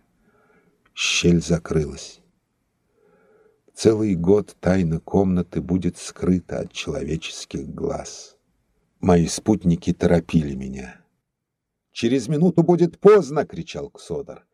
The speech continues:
"Я приказал пустить в ход насосы, и через пять минут подпочвенные ходы будут затоплены.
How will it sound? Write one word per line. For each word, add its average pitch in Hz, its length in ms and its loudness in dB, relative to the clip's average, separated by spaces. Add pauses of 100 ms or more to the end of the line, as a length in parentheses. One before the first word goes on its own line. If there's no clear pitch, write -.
(260)
"Я 170 180 6
приказал 208 440 6
пустить 208 420 -2
в - 20 -18
ход 220 240 6
насосы, 202 540 4
и 170 40 -2
через 202 360 -2
пять - 340 2
минут 220 340 2
подпочвенные 208 760 4
ходы 208 260 4
будут 208 260 2
затоплены. 160 760 2